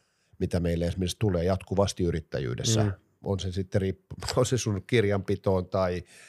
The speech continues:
Speaker 1: johonkin järjestelmään tai mistä sä oot hankkinut tämän tai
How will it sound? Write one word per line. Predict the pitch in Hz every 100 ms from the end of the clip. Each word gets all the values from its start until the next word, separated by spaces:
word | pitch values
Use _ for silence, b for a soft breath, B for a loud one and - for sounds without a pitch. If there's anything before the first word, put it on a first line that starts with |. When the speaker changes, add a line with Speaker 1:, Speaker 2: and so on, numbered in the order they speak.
| B B B -
Speaker 1:
johonkin | 127 117 107 101
järjestelmään | 101 85 87 - 90 82 82 80 76
tai | 90 85 85
mistä | 95 113 -
sä | 98
oot | 98
hankkinut | 98 90 - 82 -
tämän | 90 87 78 73
tai | 80 78